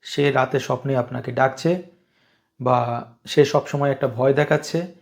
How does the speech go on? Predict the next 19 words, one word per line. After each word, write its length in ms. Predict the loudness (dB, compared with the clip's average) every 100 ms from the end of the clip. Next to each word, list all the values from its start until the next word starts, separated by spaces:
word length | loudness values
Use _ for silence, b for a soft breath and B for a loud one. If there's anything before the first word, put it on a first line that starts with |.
| b b
কেউ 160 | 0 2
আশেপাশে 480 | 4 2 0 0 -2
ঘুরে 240 | 0 2
বেড়াচ্ছে, 480 | 4 2 0 -6 -6
এই 140 | -4 -4
সমস্ত 360 | -4 -6 -6
সিমটমগুলো 680 | -8 -6 -4 -4 -2 0 0
অবশ্যই 520 | 0 0 0 4 4
থাকবে। 380 | 4 0 -2 -10 -12 b b b b
তখন 280 | -2 0 2
বুঝবেন 360 | 2 2 -2
যে 260 | -2 0 2 2
আপনার 260 | 0 -2
শরীরে 400 | -6 -4 -2 -2
কোনো 220 | -4 -6
রকম 280 | -6 -6 -8
অশুভ 260 | -8 -10 -10
শক্তি 340 | -12 -10 -6
আছে। 260 | -6 -6